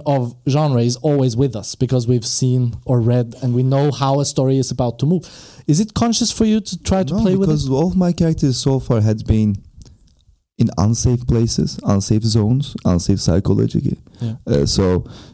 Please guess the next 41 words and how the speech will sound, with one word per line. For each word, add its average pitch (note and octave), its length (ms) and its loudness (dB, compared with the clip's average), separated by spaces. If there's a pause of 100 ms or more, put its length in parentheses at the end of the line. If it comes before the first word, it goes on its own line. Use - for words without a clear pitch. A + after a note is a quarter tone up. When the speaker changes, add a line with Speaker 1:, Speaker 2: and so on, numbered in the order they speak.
(140)
Speaker 2:
uh, C#2 480 2 (1200)
if - 160 -8
you B2 200 2
had B2 280 0
realized, G#2 680 0
if - 140 -4
you G2+ 100 0
felt G2 300 0
yourself G2 440 0
in C#2+ 80 -2
the D#2+ 60 0
safe F#2 340 -2
waters F#2+ 580 -2
and D#2+ 140 0
you E2 100 0
can F2 240 0
guess F#2 200 0
what's E2+ 200 -2
happening, C2+ 440 -2
you E2 100 0
wouldn't F2+ 280 0
be F#2 140 2
with G2 220 -2
my D2+ 140 2
characters. A#1 520 -4 (440)
I G2 120 2
want B2 300 2
you C3 120 2
to - 120 -2
be D#2 160 2
with D2+ 180 0
my C#2+ 160 0
characters. D2+ 420 0
I F2+ 80 4
want G2 220 0
you A2 80 0
to G#2 100 -4
feel A2 340 0
what E2 220 -2
they G2+ 160 2
feel. D#2 340 -4